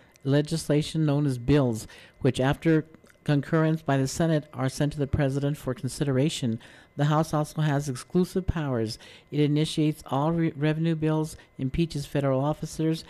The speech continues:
and elects the President if no candidate receives a majority of votes in the Electoral College. The House meets in the south wing of the United States Capitol.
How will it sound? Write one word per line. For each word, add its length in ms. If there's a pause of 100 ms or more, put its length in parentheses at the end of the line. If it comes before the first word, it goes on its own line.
(260)
and 180
elects 300
the 100
President 580
if 160
no 240
candidate 540
receives 400
a 40
majority 460
of 100
votes 300
in 160
the 60
Electoral 480
College. 560 (420)
The 100
House 300
meets 280
in 100
the 80
south 340
wing 240
of 140
the 80
United 340
States 320
Capitol. 640